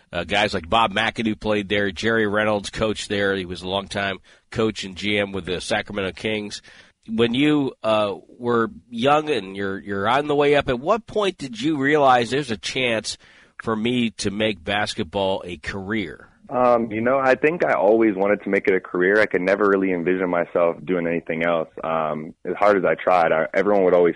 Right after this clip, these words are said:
Speaker 2: tell you to have a backup plan and stuff like that, and I still agree and believe in that, but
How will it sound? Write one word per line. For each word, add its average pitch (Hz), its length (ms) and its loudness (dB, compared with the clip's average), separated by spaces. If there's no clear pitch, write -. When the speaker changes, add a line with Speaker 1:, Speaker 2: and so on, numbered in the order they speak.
Speaker 2:
tell 90 160 4
you 87 100 4
to 85 80 4
have 87 100 4
a 85 40 0
backup 82 400 0
plan 87 280 0
and 82 100 -2
stuff 87 180 -2
like 80 200 -2
that, 85 180 6
and 80 100 -6
I 82 200 0
still 92 180 4
agree 87 280 2
and 80 100 -2
believe 80 300 0
in 78 100 -4
that, 80 240 0
but 78 180 -2